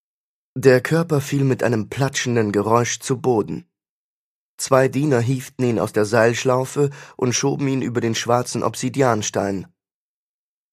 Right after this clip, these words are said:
In der Opfergrube lagen noch viele weitere Leiber.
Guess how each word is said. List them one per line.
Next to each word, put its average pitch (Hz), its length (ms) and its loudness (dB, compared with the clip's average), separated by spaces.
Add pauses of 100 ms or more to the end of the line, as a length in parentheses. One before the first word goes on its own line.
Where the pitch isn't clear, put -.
In 139 100 4
der 135 140 4
Opfergrube 127 580 0
lagen 123 320 2
noch 123 160 0
viele 139 400 -2
weitere 120 400 2
Leiber. 104 500 0